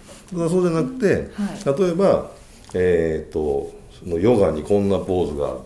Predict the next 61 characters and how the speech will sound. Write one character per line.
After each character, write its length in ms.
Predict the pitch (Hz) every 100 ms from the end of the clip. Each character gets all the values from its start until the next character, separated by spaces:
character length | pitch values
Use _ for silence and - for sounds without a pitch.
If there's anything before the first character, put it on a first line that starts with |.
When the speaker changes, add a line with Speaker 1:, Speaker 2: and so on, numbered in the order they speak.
| -
Speaker 1:
て、 160 | 113 78
Speaker 2:
は 60 |
い。 0 |
Speaker 1:
こ 100 | -
れ 80 | 87
は 240 | 92 92 69 - - -
こ 160 | 95
う 40 | 92
い 120 | 90
う 0 |
意 20 |
味 120 | 87
が 140 | 71 71
あ 40 |
っ 80 | -
て、 80 | 82
健 240 | 85 82
康 160 | 80 80
で 80 | 78
こ 220 | 101 98
う 40 |
い 80 | 95
う 40 |
ふ 120 | 87 85
う 40 |
に 100 | 73
役 200 | 82 82
立 160 | 80 71
ち 100 | 78
ま 200 | 73 69
す 100 | -
と。 180 | 62 -
Speaker 2:
は 180 | 196 165
い。 40 | - -
Speaker 1:
で、 340 | 156 110 - - - -
え 240 | 90 82 80
ー、 0 |
詳 200 | 98 95
し 100 | 92
く 120 | 80
は 100 | 76
こ 140 | 69 78
ち 120 | 78
ら 100 | 76
か 100 | 71
ら 120 | 69
で、 220 | 69 69 - - - - - -
あ 40 | 80
の、 60 |
ユ 120 | 90
ー 60 | 85
ア 80 | 80
ー 20 |
ル 60 | 78
エ 40 |
ル 80 | 71
貼 120 | 78
っ 60 | 78
つ 100 | -
け 100 | 71
て、 240 | - 62